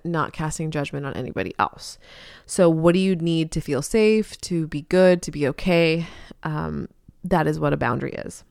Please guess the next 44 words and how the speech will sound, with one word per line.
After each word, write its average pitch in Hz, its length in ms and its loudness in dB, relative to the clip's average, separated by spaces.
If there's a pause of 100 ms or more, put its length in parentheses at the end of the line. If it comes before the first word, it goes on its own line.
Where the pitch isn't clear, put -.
(120)
So 170 320 6 (880)
after 175 340 4
we've 180 340 2 (380)
kind 226 220 4
of 214 80 2
defined 175 420 6
what 180 140 8
is 190 80 4
presence 180 400 6
to 170 100 -8
me, 151 420 -2 (380)
what's 165 140 -4
going 180 240 6
really 202 180 6
well, 156 300 4
so 160 140 -4
he-, 156 180 -4
we're 175 140 0
here 175 180 0
in 175 80 4
a 170 40 0
place 175 240 0
of 180 80 -2
enoughness. 156 640 0 (440)
What 170 160 6
do 175 100 8
I 190 100 6
need? 160 360 2 (200)
What 165 100 2
does 160 100 0
support 175 320 0
look 160 160 -6
like 147 140 -6
to 151 120 -8
me? 147 380 -4 (140)
Now, 160 580 2 (360)
how 180 240 4
are 160 80 6
my 156 120 -2
boundaries? - 540 -10 (420)
How 180 220 4
are 180 120 6
things 170 240 -2
going? 147 520 -2